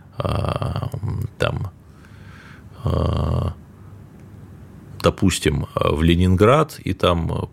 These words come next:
понятно, что это все бы воспринималось в контексте блокады Ленинграда.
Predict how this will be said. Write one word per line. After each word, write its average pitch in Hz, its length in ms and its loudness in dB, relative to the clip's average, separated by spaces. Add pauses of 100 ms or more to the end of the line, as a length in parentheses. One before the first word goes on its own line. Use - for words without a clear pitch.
(120)
понятно, 87 460 2
что 78 400 0
это 80 180 0
все - 220 0
бы 73 140 2
воспринималось 80 760 2
в - 80 -16
контексте 82 500 -2
блокады 78 520 2
Ленинграда. - 680 -6